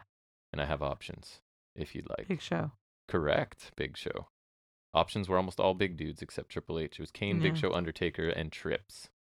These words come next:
Speaker 2: Uh, because, um, I think he won it from Mark Henry at T L C.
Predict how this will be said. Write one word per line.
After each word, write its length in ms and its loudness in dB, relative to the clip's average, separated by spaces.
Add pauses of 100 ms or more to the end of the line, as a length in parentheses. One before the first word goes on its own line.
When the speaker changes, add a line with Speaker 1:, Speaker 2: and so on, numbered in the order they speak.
Speaker 2:
Uh, 260 4
because, 600 2 (120)
um, 420 4
I 60 0
think 300 -4
he 380 4 (140)
won 320 4
it 160 2
from 240 2
Mark 200 4
Henry 280 2
at 80 0
T 120 0
L 80 4
C. 360 2